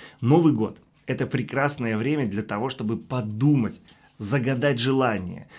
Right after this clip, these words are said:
придум-, подумать о своём будущем, спланировать его, спрогнозировать. И это прекрасное время для того, чтобы задуматься о том, что же всё-таки я хочу для того, чтобы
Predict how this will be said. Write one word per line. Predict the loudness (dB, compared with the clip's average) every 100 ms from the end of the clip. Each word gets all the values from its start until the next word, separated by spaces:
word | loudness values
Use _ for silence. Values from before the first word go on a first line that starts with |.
| -20 _
придум-, | 0 2 2 2
подумать | -2 0 0 0
о | -2
своём | 0 0 2
будущем, | 0 0 -2 -8 -12 -14
спланировать | -16 -8 -2 2 4 6 4 4
его, | -6
спрогнозировать. | -8 -2 0 2 0 2 2 0 0 -8 -10 -6
И |
это | -6
прекрасное | -4 -6 -4 -2 -2 -2 -4 -2
время | 0 0 0
для | -2
того, | -2 -2
чтобы | -2 -2
задуматься | -2 0 0 2 2 2 0 -2 -8 -10 -20 -8
о | -8
том, | -2 -2 -2 -8
что | -8 -8 -4 2 2
же | 2
всё-таки | -2 -4 -4 -4 -2
я | -2
хочу | -4 -6 -4 0 2 2 0 -14 -18 -4
для | -4
того, | -2 -2
чтобы | -2 0 0 0